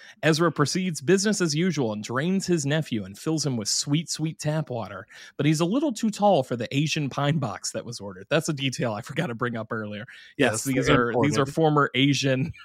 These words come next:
Speaker 1: <laughs> Asian-sized pine boxes.
Speaker 2: By the way, uh, so someone who has previously worked in ordering things from around the world,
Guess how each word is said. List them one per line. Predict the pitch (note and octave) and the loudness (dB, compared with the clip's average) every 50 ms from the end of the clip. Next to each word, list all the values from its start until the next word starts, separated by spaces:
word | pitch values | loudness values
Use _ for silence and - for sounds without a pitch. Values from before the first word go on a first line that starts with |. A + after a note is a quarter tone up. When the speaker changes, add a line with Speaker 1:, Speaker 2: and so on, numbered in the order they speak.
| - | -2
Speaker 1:
<laughs> | F3+ F3 F3 - - - _ - | 0 0 0 0 -4 -12 _ 0
Asian-sized | C#3+ D3+ D#3 D3+ C#3+ D3+ D3 C#3 - - B2 A#2 B2 C3 - - - | 0 2 2 2 0 0 0 0 0 -2 -2 0 0 -2 -4 -2 -2
pine | C#3 C#3 C#3+ C#3 C3+ | 0 0 0 0 -2
boxes. | B2 A2 F#2 G#2+ - - G#2+ G#2+ G#2 - - _ - - _ - - - - - | -4 -4 -6 -6 -12 -14 -14 -14 -14 -14 -16 _ -20 -20 _ -20 -20 -20 -16 -6
Speaker 2:
By | E3+ D#3 F3 F3+ | 2 4 6 8
the | F3+ F3+ | 8 8
way, | D#3+ C#3+ B2 G#2+ G#2 - _ _ - | 8 6 6 4 -2 -6 _ _ -2
uh, | F3+ E3 C#3 - G#3+ | 0 0 0 0 -2
so | - - - G3 E3+ F3+ - E3 | 0 4 6 6 6 6 4 2
someone | - - B3 B3+ A3 G#3 G3 F#3 E3+ | 0 4 4 6 6 6 4 4 2
who | D3 D#3+ E3 D3+ D3+ D#3 | 2 4 4 4 4 2
has | D3+ C#3+ C3 C#3+ C3 - | 0 -2 -2 -2 -2 -4
previously | - - E3+ E3 D3 D3 C3 - C#3+ C3+ B2 | -4 -4 -2 -2 0 0 0 0 0 -2 0
worked | A#2 B2 B2 A#2 - - | 2 4 2 2 2 0
in | C#3+ A#2+ A#2+ | -2 -2 -2
ordering | C3 - C#3 C3 B2+ C3 C3 C3 B2+ | -2 0 0 2 4 4 4 4 2
things | - - C3 B2 A#2+ A2+ - | 0 0 -2 -2 -2 -2 -4
from | - B2 A#2 | -4 -2 -2
around | A#2 A#2 A#2 A2 A2 A2 A2+ | 0 2 2 2 0 0 -2
the | A2 | -4
world, | G#2+ G2+ G#2 G#2+ G#2 G2+ G2+ G#2 G2+ G2+ | -4 -2 0 0 2 2 0 -2 -4 -8